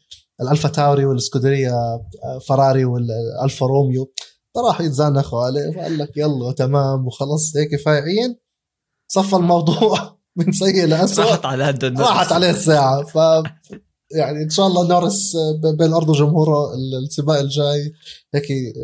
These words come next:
Speaker 1: يعوض الفرحة للجماهير بخسارة إنجلترا باليورو لفوز أو لسباق كتير حلو.
Speaker 2: إن شاء الله.
Speaker 1: إن شاء الله يكون هيك، آه، ويكند لطيف مع ال-، السبرنت، آه، كواليفاينج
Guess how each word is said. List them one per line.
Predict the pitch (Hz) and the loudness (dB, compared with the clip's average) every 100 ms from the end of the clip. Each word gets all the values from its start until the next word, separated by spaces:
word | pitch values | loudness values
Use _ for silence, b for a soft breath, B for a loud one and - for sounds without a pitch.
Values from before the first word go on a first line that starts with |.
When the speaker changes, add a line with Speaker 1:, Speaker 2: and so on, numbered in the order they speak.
| - - | -14 -8
Speaker 1:
يعوض | 139 147 170 165 151 | 0 2 4 4 4
الفرحة | 147 160 151 - | 2 -2 -2 -2
للجماهير | 135 127 139 139 135 143 139 139 | -2 0 0 0 0 0 -2 -4
بخسارة | 131 139 135 139 139 - | -6 -4 -2 -2 -2 -4
إنجلترا | 131 135 131 127 | -2 -2 -2 -4
باليورو | 123 123 127 139 135 127 135 b _ _ - | -4 -2 0 0 0 -2 -6 b _ _ -6
لفوز | 135 135 131 127 - - 151 147 131 - | -2 0 0 -2 -6 2 4 4 0 -6
أو | 135 127 127 123 117 117 | -6 -4 -4 -2 -2 -4
لسباق | 131 - 143 143 131 | -8 -2 0 0 0
كتير | - 139 | -4 -6
حلو. | 117 135 123 | -6 -4 -6
Speaker 2:
إن | 117 - | -8 -10
شاء | - 117 101 | -10 -10 -10
الله. | 101 - - - - 127 | -14 -20 -20 -20 -10 -6
Speaker 1:
إن | |
شاء | 120 123 120 113 | -4 -2 -2 0
الله | 151 147 165 | 2 4 2
يكون | 151 151 147 135 | 0 0 2 2
هيك، | 131 131 | 0 -4
آه، | 117 B B _ - - 127 - - _ | -8 B B _ -20 -12 -12 -12 -18 _
ويكند | 147 190 202 196 | 2 2 4 2
لطيف | 143 139 139 127 | 2 0 -2 -4
مع | 131 120 127 | -6 -6 -4
ال-، | 123 120 120 110 | -4 -6 -6 -6
السبرنت، | 117 - - 127 120 - | -6 -8 -2 -2 -2 -4
آه، | 120 113 113 117 | -4 -4 -4 -6
كواليفاينج | 113 - 131 131 131 127 120 | -6 -2 0 2 0 0 0